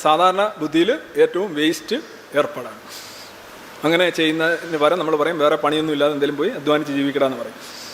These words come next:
മനസ്സിലായില്ലേ? അപ്പോൾ ഈ പുണ്യം ചെയ്തവർക്ക്, ആ, സമ്മാനം, ഇതേ കണക്ക് സമ്മാനം കൊടുക്കുക.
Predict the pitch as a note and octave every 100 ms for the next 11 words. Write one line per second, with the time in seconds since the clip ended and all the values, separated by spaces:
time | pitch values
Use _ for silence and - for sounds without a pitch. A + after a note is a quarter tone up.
0 | - - - - B2+ B2 A2+ - - -
1 | - D#3 F3 E3+ E3+ E3+ F3+ G#3 A#3+ C#4+
2 | G#3+ F#3+ G3 F#3 B3 C#4+ - - - -
3 | D3 C#3+ C#3 C3+ F3+ F#3 E3 - - -
4 | - - - - - - D3 D3+ C#3+ D3+
5 | D3 D#3+ D3+ C#3 C#3+